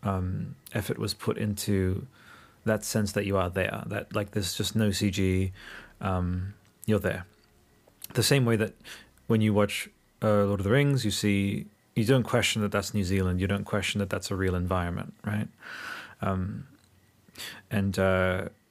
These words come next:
I think water, again, that's drawing all kinds of, you know, eye rolls about, like, why would someone wanna, you know, motion capture in water? Well, water is one of those things in C G where people, um, they've made some advances, but, like,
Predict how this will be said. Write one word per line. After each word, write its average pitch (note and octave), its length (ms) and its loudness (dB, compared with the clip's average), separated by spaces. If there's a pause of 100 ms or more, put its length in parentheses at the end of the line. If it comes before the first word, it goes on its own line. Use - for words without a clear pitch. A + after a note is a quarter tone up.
(100)
I G#2+ 140 2
think A2 380 0
water, A2+ 560 2
again, G2+ 320 0
that's G2 220 -2 (100)
drawing G#2 320 2
all G#2+ 140 0
kinds G2+ 380 -2
of, F#2+ 140 -6
you G2 80 2
know, F#2+ 160 0
eye G2 160 0
rolls F#2+ 300 0
about, G2+ 180 -4
like, G#2 160 -8
why A2+ 160 0
would G#2+ 220 -4
someone G#2+ 260 0
wanna, G#2 240 -2 (840)
you A2 100 4
know, F#2 300 2
motion G#2+ 260 2
capture G#2+ 300 0
in G#2 100 2
water? B2+ 240 6
Well, G2+ 320 2 (200)
water A2 360 4
is F#2 240 0 (680)
one B2 200 2
of A2 120 2
those G#2+ 280 0
things G#2 320 2
in G2 120 2
C G2+ 180 0
G G2 180 0
where F#2+ 360 2
people, G2 500 -4 (760)
um, G2+ 360 -2
they've A2+ 140 4
made A#2 180 4
some B2+ 120 2
advances, A2+ 480 2
but, G#2+ 300 0
like, G2+ 260 -2